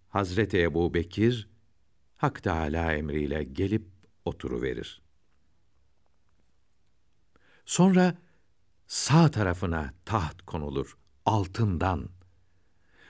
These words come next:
Buna dahi bir melek oturur, Hak katından. Bir de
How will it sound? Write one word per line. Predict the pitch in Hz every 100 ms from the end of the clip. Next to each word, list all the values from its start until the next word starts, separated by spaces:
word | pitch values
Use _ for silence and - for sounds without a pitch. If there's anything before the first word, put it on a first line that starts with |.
| _
Buna | - 104 123 127
dahi | 107 90 101 82
bir | 101
melek | 87 85 98 104 90
oturur, | - - 67 64 64 - _ -
Hak | - 120 - -
katından. | 76 - 73 62 60 - - _ _ _ _ _ _ _ _ _ _ _ _ _ _ _ - -
Bir | 90 127 120
de | 123 113